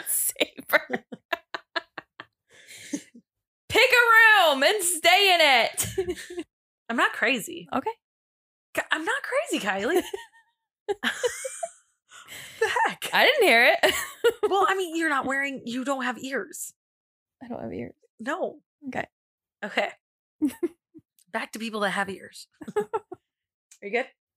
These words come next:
Speaker 2: You fine? Okay. I always feel like I'm talking to a wall, but I'm talking to what's on the other side of the wall.
Speaker 1: Yeah.
Speaker 2: Well, that sounded fucking scary as shit. <laughs> I do talk to the walls a lot in this house,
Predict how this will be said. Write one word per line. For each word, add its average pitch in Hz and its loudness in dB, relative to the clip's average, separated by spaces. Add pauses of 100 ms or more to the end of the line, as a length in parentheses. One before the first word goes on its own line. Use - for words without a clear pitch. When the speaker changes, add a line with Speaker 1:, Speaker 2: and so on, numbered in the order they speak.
(460)
Speaker 2:
You 175 -20
fine? 240 -10 (420)
Okay. - -8
I - -20 (400)
always 240 -2
feel 269 2
like 262 0
I'm 226 -6
talking 233 -4
to 226 -10
a 190 -6
wall, 185 -4
but 190 -4
I'm 196 -4
talking 208 -4
to 202 -8
what's 185 -4
on 208 -4
the 190 -4
other 185 -4
side 175 -6
of 185 -4
the 196 -4
wall. 226 0
Speaker 1:
Yeah. 240 2
Speaker 2:
Well, 196 2
that 240 2
sounded 196 -2
fucking 190 -4
scary 190 -2
as 240 4
shit. 202 2
<laughs> - 0 (2500)
I 254 0
do 254 -4
talk 208 -2
to 233 -6
the 196 -4
walls 185 -4
a 202 -8
lot 196 -4
in 190 -10
this 190 -8
house, 190 -4